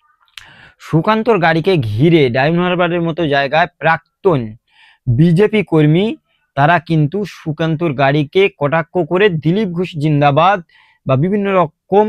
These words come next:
তারা স্লোগান দিতে দেখা গেছে। সুতরাং গোহালঘরে গুতগুতি বা বিজেপির ভিতরে যে গোষ্ঠীদ্বন্দ্ব এই সময় চলছে, বিজেপি কিন্তু ভালো ফল করতে পারবে না। তারা যে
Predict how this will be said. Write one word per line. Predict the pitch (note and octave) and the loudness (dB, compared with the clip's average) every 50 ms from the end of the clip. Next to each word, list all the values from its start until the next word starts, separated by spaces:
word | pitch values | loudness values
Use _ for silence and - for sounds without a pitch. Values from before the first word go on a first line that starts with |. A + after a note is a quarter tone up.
| G#3 E3+ - | -2 -4 -2
তারা | D#3 D3 D#3 E3 F3+ F3 - | 0 2 2 2 0 -2 -6
স্লোগান | _ _ - C3+ C3+ C3 C3 C#3 C3+ B2+ | _ _ -4 -2 -2 -2 -2 -2 -2 -4
দিতে | B2+ C3 - G3+ G#3 | -4 -4 -4 -4 -2
দেখা | F3 C#3+ B2+ G#2 A2 A2 | -2 -2 -2 -4 -6 -8
গেছে। | G2+ G2+ G2+ - - A2 - - _ _ _ _ _ _ _ _ _ _ _ _ _ _ _ _ _ _ _ - | -10 -10 -12 -14 -18 -20 -20 -20 _ _ _ _ _ _ _ _ _ _ _ _ _ _ _ _ _ _ _ -10
সুতরাং | - G3 F3+ G#3+ G#3 G#3 G3+ D3+ | -8 -4 -2 0 0 2 2 0
গোহালঘরে | A#2 B2 C3+ C#3+ D#3+ F#3+ G#3 G#3 F#3+ G#3 G#3 G3+ | 2 2 2 2 2 2 2 2 2 2 2 2
গুতগুতি | D#3+ D3 C#3 E3 D#3+ D3 D#3 D3 G3 G3+ | 2 2 2 2 0 0 0 0 0 0
বা | F3 E3+ | 2 0
বিজেপির | C#3+ B2 C3+ C3 B2 C#3+ C#3 D#3 D3+ | 0 0 -2 -2 -2 -2 -2 -2 -2
ভিতরে | C#3+ D3+ D3 E3 D#3+ D#3+ D3+ | -2 -2 -2 -4 -4 -4 -2
যে | C3+ C#3+ D3+ D3 | 0 0 0 0
গোষ্ঠীদ্বন্দ্ব | C3+ B2 C3 D3 - - - G#3 G3 G#3 G3+ G3 F#3 | 0 -2 -4 -6 -6 -6 -8 -6 -6 -4 -2 -2 0
এই | F3 D#3+ | 0 0
সময় | - - F3+ E3 D3+ | -2 -2 -4 -4 -4
চলছে, | - F3+ F#3+ F3+ D3+ - C3 | -2 0 -2 -2 -2 -4 -6
বিজেপি | A2+ A#2+ B2+ C3+ D3 C#3 D#3+ | -6 -4 -4 -4 -4 -4 -6
কিন্তু | D#3 F3+ F3+ G3 | -6 -6 -6 -6
ভালো | D#3 A2+ B2 B2+ C3 B2 | -4 -4 -4 -4 -4 -4
ফল | C#3+ C#3 B2+ | -6 -8 -8
করতে | - D3+ D3+ - G3+ | -8 -10 -8 -4 -2
পারবে | F3+ G3 F#3+ F3 D3+ C3+ | 0 0 0 0 -2 -4
না। | A#2+ A2+ - - | -4 -6 -6 -4
তারা | C3 C3+ D3 E3+ F#3+ | -2 0 0 2 0
যে | F3 B2 - E3+ G3+ | 0 0 2 4 4